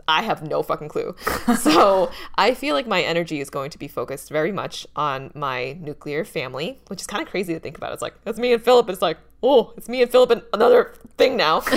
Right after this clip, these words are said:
<laughs> But, you know, just taking care of this very vulnerable human that is currently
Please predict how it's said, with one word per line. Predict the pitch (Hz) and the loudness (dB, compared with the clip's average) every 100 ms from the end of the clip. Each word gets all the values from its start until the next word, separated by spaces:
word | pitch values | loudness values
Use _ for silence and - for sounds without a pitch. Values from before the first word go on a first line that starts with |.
| 494 | 0
<laughs> | 466 392 - | 0 0 4
But, | 330 - - | 4 2 0
you | |
know, | 262 185 | 0 0
just | 285 - | -2 -2
taking | 330 392 | -2 -2
care | 349 330 339 | -2 0 0
of | 294 | 0
this | 220 214 - | -2 -2 -10
very | 165 165 185 202 208 | -6 0 2 0 -2
vulnerable | 160 160 170 190 208 180 160 147 143 - | -6 -2 0 2 0 2 2 2 0 -8
human | - - 220 233 165 143 156 180 | -20 -10 -6 -2 -2 -4 -6 -6
that | - 143 - - _ _ _ _ - - | -2 -2 -4 -14 _ _ _ _ -20 -6
is | - 175 - | -4 -4 -6
currently | - 226 190 175 156 | -4 -2 -2 -2 -4